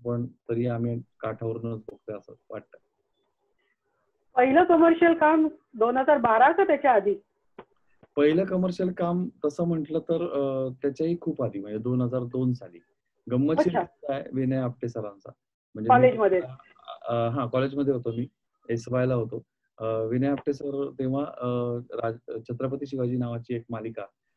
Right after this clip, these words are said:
Speaker 1: अ, दूरदर्शनवर करत असत, अ, नॅशनल चॅनलसाठी. आणि, अ, तेव्हा त्याच काळामध्ये, अ, मी शस्त्र शिकत होतो सगळी मराठा वेपन्स, जी आता मी माझ्या सिनेमांमध्ये वापरतो किंवा दाखवतो.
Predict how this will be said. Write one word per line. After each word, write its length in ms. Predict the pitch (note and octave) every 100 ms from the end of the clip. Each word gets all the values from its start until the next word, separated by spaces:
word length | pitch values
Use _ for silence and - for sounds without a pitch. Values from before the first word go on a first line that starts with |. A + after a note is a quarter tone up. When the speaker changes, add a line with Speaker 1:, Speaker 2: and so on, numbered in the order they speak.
| _
Speaker 1:
अ, 180 | - A#2 A2+ A2 A2 A2 G#2+ G#2+ A2 - _ _ -
दूरदर्शनवर 640 | A2+ B2+ C3 C3 A#2+ B2 A#2
करत 280 | A#2 G#2 G2+
असत, 520 | - F2+ - _ _ _ _
अ, 180 | A2 G#2+
नॅशनल 500 | G#2+ A2+ - A#2 A#2 A#2+ -
चॅनलसाठी. 540 | G#2 G2 F#2 F#2 G#2+ - _ _ _ _
आणि, 360 | A2+ A#2+ B2+ B2+
अ, 960 | B2+ B2 A#2+ A#2+ A#2 A#2 - _ - A2
तेव्हा 320 | C3 B2+ D3 D3+ - _ -
त्याच 200 | C#3 C#3
काळामध्ये, 540 | - C3+ C3+ A#2+ G#2+ A2 _ _ _ _
अ, 60 | A2+ A2+ A#2
मी 320 | A#2+ A#2+ C3
शस्त्र 320 | C3+ B2 D3
शिकत 180 | C#3+ A#2+
होतो 220 | G#2+ -
सगळी 240 | G2 F#2+ F#2
मराठा 260 | G#2+ G#2 G#2+
वेपन्स, 420 | G2+ F#2 F#2 - _
जी 300 | G#2+ A#2 A2+
आता 220 | A2+ - A2
मी 220 | A2+ A2+ - _ _ _ _
माझ्या 300 | A2+ A2 A2+ A2+ A2+ G#2+ G#2+ G#2+ G#2+ - -
सिनेमांमध्ये 540 | - A2+ A#2 A#2+ A#2 A#2+
वापरतो 440 | A2+ - A2+ A2+
किंवा 200 | G#2+ A2+
दाखवतो. 440 | A2+ G2+ A2+ G#2